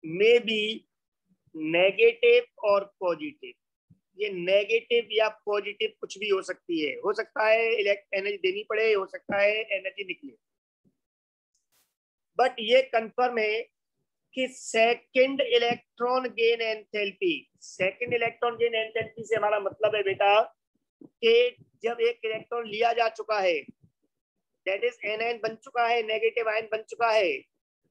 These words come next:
अब वो negative ion एक और electron ले, ठीक है ना? तो उस समय जो enthalpy change होगा, उसको बोलेंगे second electron gain enthalpy।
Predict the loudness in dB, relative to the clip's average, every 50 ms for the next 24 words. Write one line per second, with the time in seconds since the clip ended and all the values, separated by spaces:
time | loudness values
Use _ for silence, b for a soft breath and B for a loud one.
0 | _ -2 0 0 0 0 0 2 2 2 2 2 0 -2 -2 -2 -2 -2 0 0
1 | 0 0 -2 -4 -6 -6 -2 0 0 0 0 0 2 4 4 4 4 2 -2 -2
2 | _ -4 -2 -2 0 0 0 0 -2 -2 -6 _ _ _ _ _ _ _ _ _
3 | _ _ _ _ _ _ _ _ _ _ _ _ _ _ _ _ _ _ _ _
4 | _ _ _ _ _ _ _ _ _ _ _ -20 -20 -20 _ _ -8 -6 -4 -4
5 | -2 -2 -2 -2 -2 -4 -6 _ _ _ _ _ _ _ _ _ _ _ _ _
6 | _ _ _ _ _ _ _ _ _ _ _ _ _ _ 2 2 4 4 2 0
7 | -2 -8 -6 -4 -4 -2 2 2 2 2 2 -2 -4 -6 -6 -6 -6 -6 -6 -10
8 | -12 -4 0 0 2 2 4 2 4 4 4 4 2 0 -2 -2 0 2 2 2
9 | 2 0 0 0 0 -2 -2 0 2 2 0 0 _ -8 -6 -2 0 0 0 0
10 | 0 -4 -6 _ -6 -4 -4 -2 -2 -2 -2 -2 -2 -4 -4 -4 -2 -2 -2 -2
11 | -2 -8 -12 -12 -14